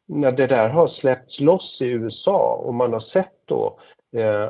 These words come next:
att, eh, att det här är en bra medicin och efterfrågan ökar så mycket i Hollywood och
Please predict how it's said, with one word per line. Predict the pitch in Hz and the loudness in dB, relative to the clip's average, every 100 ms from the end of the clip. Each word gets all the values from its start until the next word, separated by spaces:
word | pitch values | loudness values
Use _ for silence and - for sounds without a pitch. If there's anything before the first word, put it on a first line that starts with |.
| - | -4
att, | 113 113 113 - | -2 -2 -4 -4
eh, | 110 107 107 | -2 0 -4
att | 113 110 | -6 -6
det | 123 | -4
här | 110 | -4
är | 104 | -4
en | 101 | 0
bra | 123 131 | 2 2
medicin | 110 107 - 170 170 | -2 -8 -2 0 2
och | 135 | 2
efterfrågan | 131 123 104 - 110 101 104 | 0 -2 -12 -8 -6 -4 -2
ökar | 117 120 110 120 | 0 0 -2 -8
så | - 160 | -4 -2
mycket | 156 151 139 | -2 -4 -8
i | 131 | -6
Hollywood | 117 139 110 117 127 117 | -2 -2 0 -2 -4 0
och | 123 120 117 | 0 0 -2